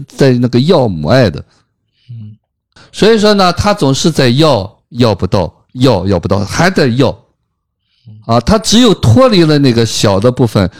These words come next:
Speaker 1: 需要妈妈的部分，他才能独立出来。那么这会要的这个过程当中，必然是要不到的。因为你要的时候，你就还需要妈妈吗？但是那个妈妈又没有给你，所以就反反复复，一次一次的对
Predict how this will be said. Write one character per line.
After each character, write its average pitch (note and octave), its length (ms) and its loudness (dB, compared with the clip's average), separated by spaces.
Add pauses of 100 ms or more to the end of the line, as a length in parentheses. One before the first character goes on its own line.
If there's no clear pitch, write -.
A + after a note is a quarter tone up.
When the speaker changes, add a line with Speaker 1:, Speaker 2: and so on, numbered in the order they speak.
(140)
Speaker 1:
需 - 160 0
要 C#3+ 80 2
妈 C3+ 220 0
妈 B2 120 2
的 G#2 120 2
部 G#2 140 0
分， F#2 260 0
他 A#2 160 0
才 G#2+ 180 -2
能 F#2+ 160 0
独 F2 160 0
立 E2+ 120 2
出 - 180 -2
来。 D#2+ 120 -2 (680)
那 G3 120 2
么 A#3 80 4
这 B3+ 160 0
会 E3 240 2
要 A3+ 340 2
的 D3 100 0
这 C3+ 100 0
个 B2+ 120 2
过 B2 180 0
程 A2 180 0
当 G#2 180 0
中， G#2+ 160 0
必 D#3 160 0
然 A#2 160 4
是 G2+ 160 -4
要 F#2+ 140 0
不 E2+ 100 -4
到 F2 200 -2
的。 D#2+ 120 -8 (340)
因 A3 140 0
为 A#3+ 80 4
你 C#3+ 180 4
要 A3+ 220 2
的 E3 80 2
时 D3 100 -2
候， D3 80 4
你 A2+ 140 4
就 D3+ 160 2
还 C#3+ 240 -2
需 - 160 -2
要 D3+ 80 2
妈 B2 160 0
妈 A2+ 140 0
吗？ F2+ 140 -4 (540)
但 A#3+ 160 0
是 B3+ 120 0
那 A#3+ 80 0
个 A#3 60 0
妈 B3 220 2
妈 B3 100 2
又 G#3+ 140 2 (200)
没 D#3+ 200 0
有 A#3+ 140 2
给 A#2+ 200 0
你， G#2 220 0
所 - 180 -2
以 F#3 60 0
就 E3+ 140 0
反 G3 340 -2
反 D#3+ 140 2
复 C3 200 -4
复， A2 80 -2 (240)
一 F3+ 160 0
次 - 240 -2
一 C#3 120 0
次 C3 260 -4
的 G#2 140 0
对 G#2+ 200 -4